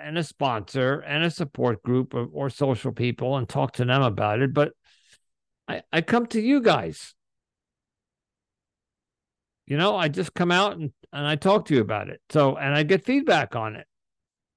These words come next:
You seem to like it. So, and, and I like doing it. It's a win-win. Um, so, yeah, I only got one review, but I know there's some more coming.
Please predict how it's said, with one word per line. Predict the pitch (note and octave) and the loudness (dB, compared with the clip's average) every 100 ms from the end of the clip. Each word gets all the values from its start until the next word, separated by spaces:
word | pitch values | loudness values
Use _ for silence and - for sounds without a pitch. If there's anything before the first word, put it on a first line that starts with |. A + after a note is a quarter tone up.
| _ _ _ _ _ _ _ _ _ _ _ _ _ - | _ _ _ _ _ _ _ _ _ _ _ _ _ 0
You | C#3+ | 2
seem | D#3+ E3+ | 4 4
to | E3+ G3 | 6 6
like | A#3 A#3+ | 6 4
it. | B2 - - | 0 -8 -4
So, | C3 A#2 A#2+ - | 0 0 -2 -6
and, | C3+ F3+ | -6 0
and | D#3 | 2
I | D#3 E3 | 4 6
like | F#3+ F3+ | 4 4
doing | A#3 C4 G3+ B2 | 4 6 4 0
it. | - _ _ _ _ _ _ | -4 _ _ _ _ _ _
It's | - | -2
a | |
win-win. | F#3 A3 A3 A3 C3 - _ _ _ _ _ _ _ _ _ _ _ _ _ | 2 4 4 2 0 -6 _ _ _ _ _ _ _ _ _ _ _ _ _
Um, | B2 B2+ B2 B2 B2+ B2 B2 _ _ _ _ _ _ _ _ _ _ _ _ _ _ _ _ _ _ _ _ _ | -6 -2 0 0 -2 -4 -10 _ _ _ _ _ _ _ _ _ _ _ _ _ _ _ _ _ _ _ _ _
so, | D#3+ C#3+ C#3 | 0 2 2
yeah, | D#3+ D#3 | 2 2
I | B2+ C#3+ | 2 -2
only | D#3 F3 | -2 0
got | D#3 D3 | 0 0
one | D3 D3 D3 - C#3 | 0 -2 -4 -10 -6
review, | C3+ C3 C3+ B2 | -4 2 2 2
but | B2+ | 2
I | B2+ | 0
know | C3+ D#3 E3+ | 2 2 2
there's | D#3+ C#3+ - _ _ _ _ | 2 -2 -6 _ _ _ _
some | - D#3 D3 C#3 | -8 -4 -4 -4
more | C#3+ C#3 C3+ | 0 2 0
coming. | - C#3 B2 F#2+ F2+ | 0 -4 -2 -6 -12